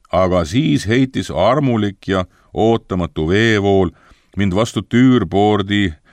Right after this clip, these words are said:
reelinguposti. Tundsin teravat lööki vastu roideid, aga mõtlesin vaid sellele, kuidas elu eest reelingust kinni hoida,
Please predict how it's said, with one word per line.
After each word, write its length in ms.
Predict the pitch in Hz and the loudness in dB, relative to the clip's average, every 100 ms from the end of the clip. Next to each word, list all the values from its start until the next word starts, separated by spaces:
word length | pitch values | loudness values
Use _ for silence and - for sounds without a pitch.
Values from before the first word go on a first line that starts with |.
| - | -8
reelinguposti. 1080 | 98 113 107 90 82 80 90 87 - 76 69 _ _ _ _ _ _ _ _ | -2 0 2 2 0 -2 -2 -4 -4 -8 -10 _ _ _ _ _ _ _ _
Tundsin 440 | 107 110 - 95 73 | -4 -4 -2 -6 -4
teravat 460 | 101 101 92 85 - | 0 0 0 -2 -6
lööki 440 | 58 98 85 - 80 | -4 0 0 -2 -6
vastu 260 | 87 - | -4 -4
roideid, 480 | 92 101 87 80 71 _ _ - - _ _ _ | -2 0 0 -2 -6 _ _ -20 -20 _ _ _
aga 220 | 85 123 | -2 2
mõtlesin 540 | 120 165 - 117 123 120 | 2 0 -2 -4 0 0
vaid 200 | 110 92 | 2 0
sellele, 420 | - 120 135 120 | -2 0 2 0
kuidas 380 | 104 104 98 - - _ - | 0 -2 -4 -6 -14 _ -4
elu 260 | 110 135 120 | 0 2 2
eest 280 | 113 113 - | 2 0 -2
reelingust 640 | 85 98 110 113 98 87 - | -2 0 0 0 -2 -4 -2
kinni 300 | 104 117 98 | -2 0 0
hoida, 400 | 101 101 90 | 2 2 0